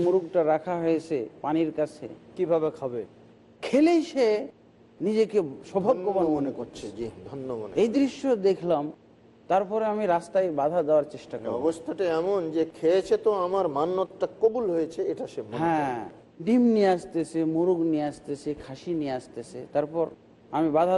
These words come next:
Speaker 1: দেওয়ার
Speaker 3: এবং
Speaker 1: চেষ্টা
Speaker 3: সে
Speaker 1: করলাম যে
Speaker 3: যে কথা
Speaker 1: এখানে,
Speaker 3: বলছেন,
Speaker 1: এখানে আপনারা এগুলো নিয়ে আসতেছেন কেন, কি হবে? ওনার কি ক্ষমতা আছে? ওনার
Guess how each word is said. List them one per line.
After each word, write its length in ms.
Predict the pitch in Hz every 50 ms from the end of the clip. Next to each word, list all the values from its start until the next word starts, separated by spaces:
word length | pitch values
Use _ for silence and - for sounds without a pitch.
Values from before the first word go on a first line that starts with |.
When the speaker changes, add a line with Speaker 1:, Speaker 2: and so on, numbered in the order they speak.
| 165
Speaker 1:
দেওয়ার 180 | 175 170 170 156
Speaker 3:
এবং 80 | 156
Speaker 1:
চেষ্টা 220 | 160 151 - - 170
Speaker 3:
সে 60 | 151
Speaker 1:
করলাম 280 | 156 160 151 156 160 165
যে 60 | 160 151
Speaker 3:
যে 80 | 151
কথা 100 | - - 180
Speaker 1:
এখানে, 320 | - 180 208 214 202 190 196
Speaker 3:
বলছেন, 280 | 175 214 - - 127 104 - - 160
Speaker 1:
এখানে 240 | 160 - 214 214 208 202 202
আপনারা 240 | 202 190 196 190 190 185
এগুলো 180 | 175 175 185 185 180 175
নিয়ে 120 | 165 156 156
আসতেছেন 400 | 156 - - 143 139 - - 127 123 117 -
কেন, 160 | 113 107 101 95 87 - - _ - - _ _ - - _ - -
কি 80 | - 294 247 202
হবে? 220 | 165 117 110 104 - - - _ _ _ _ _ - - -
ওনার 200 | 160 185 190 185 170 - -
কি 100 | - 320 330 -
ক্ষমতা 380 | - - 233 226 214 - 208 170 147 139
আছে? 220 | 135 - - 127 110 92 - - _ - _ _ _ - 147
ওনার 260 | 180 208 226 247 254